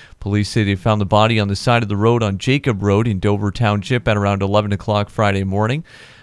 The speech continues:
Officers arrested two men and a woman in connection with the case, and the coroner's office is helping police with the investigation. No names have been released yet.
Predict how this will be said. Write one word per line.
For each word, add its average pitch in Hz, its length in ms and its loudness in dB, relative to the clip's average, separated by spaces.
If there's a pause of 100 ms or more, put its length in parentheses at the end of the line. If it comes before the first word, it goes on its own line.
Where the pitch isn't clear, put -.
(260)
Officers 107 540 -2
arrested 107 400 0
two 147 200 -2
men 127 200 0
and 117 100 0
a 107 40 0
woman 123 220 0
in 117 100 0
connection 120 380 -2
with 107 80 -4
the - 60 -10
case, 160 420 -4
and 101 120 -4
the 95 40 -4
coroner's 156 480 -2
office 101 440 0
is 92 100 -6
helping 101 300 -2
police 107 340 -2
with 98 100 -6
the 104 100 -2
investigation. 98 800 -4 (320)
No 113 160 2
names 120 300 0
have 98 140 -2
been 95 100 -2
released 92 400 -4
yet. 92 240 -2